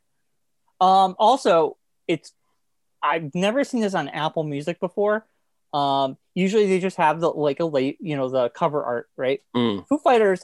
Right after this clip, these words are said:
Speaker 1: I, I don't know. Hopefully we see more of this. I think it's really cool. They have artwork that moves. And I
Speaker 2: Yes.
Speaker 1: just wanna show
Speaker 2: Yeah,
Speaker 1: you.
Speaker 2: I did see that. Yeah.
Speaker 1: Look
Speaker 2: Yeah.
Speaker 1: at that. That, I've never seen this before.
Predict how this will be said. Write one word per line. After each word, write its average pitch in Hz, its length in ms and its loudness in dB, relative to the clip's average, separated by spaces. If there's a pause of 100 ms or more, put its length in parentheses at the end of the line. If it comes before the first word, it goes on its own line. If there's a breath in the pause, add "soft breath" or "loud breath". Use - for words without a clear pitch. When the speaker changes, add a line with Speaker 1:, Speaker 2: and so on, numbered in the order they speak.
Speaker 1:
I, 160 280 0
I 147 280 -4
don't 180 260 0
know. 180 340 -2 (220)
Hopefully 247 400 0
we 180 180 -2
see 185 200 -6
more 151 240 0
of 196 80 -2
this. 269 180 -4
I 135 100 -8
think 226 160 -6
it's 156 140 -10
really 156 360 -6
cool. 165 300 -4 (440)
They 254 140 4 (120)
have 311 260 0 (180)
artwork 190 400 0 (280)
that 185 160 0
moves. - 640 -2 (180)
And 143 80 -4
I 151 40 0
Speaker 2:
Yes. 139 180 2
Speaker 1:
just - 80 -12
wanna 220 160 -2
show 110 100 -4
Speaker 2:
Yeah, 117 200 2
Speaker 1:
you. 135 80 -2
Speaker 2:
I - 20 -2
did 117 120 -4
see 101 120 -6
that. 95 160 -4
Yeah. 95 220 -6 (1160)
Speaker 1:
Look 220 160 0
Speaker 2:
Yeah. 392 40 2
Speaker 1:
at 403 40 4
that. 143 260 0 (540)
That, 294 200 2 (100)
I've 269 160 2
never 320 280 4
seen 359 200 -6
this 294 140 0
before. 214 520 0